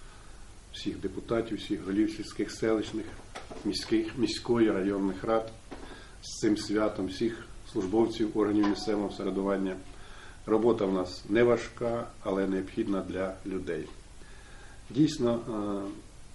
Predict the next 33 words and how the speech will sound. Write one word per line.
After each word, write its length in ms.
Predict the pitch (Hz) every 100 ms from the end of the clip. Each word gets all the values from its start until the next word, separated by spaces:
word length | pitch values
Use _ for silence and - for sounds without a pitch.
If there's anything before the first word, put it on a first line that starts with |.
| - - - - - - - -
депутати 420 | - 98 104 110
районної 380 | 101 104 101 98
ради 180 | 90
шостого 400 | 87 95 - 92
скликання 380 | - 123 135 107
працюють 540 | 101 92 90 98 92 87
вже 200 | 87 85 - -
четвертий 500 | - - 95 - 98
рік. 220 | 107 135 - - - - - - - - - - -
Я 140 | 101 104
хочу 240 | 104 -
сказати, 440 | - - 95 98 -
що 280 | - 92 82 -
цей 180 | - 101
час 300 | - 101 -
не 80 | 98
пройшов 440 | 101 95 - 87
даром. 320 | 101 117 117 - - - - - - - - - - - - - - - 113
За 260 | 90 98
ці 200 | 98 -
три 200 | 95 95
роки 280 | 104 113 107
нам 180 | 95 92 95 -
вдалося 360 | 90 92 92 - 95
багато 260 | 98 87
чого 240 | - 90 90
зробити, 560 | 98 92 123 120 113 - - - -
але 220 | 117 104
не 80 | 104
все 220 | 98 101
те, 220 | - 92
що 180 | 92 92
ми 160 | 92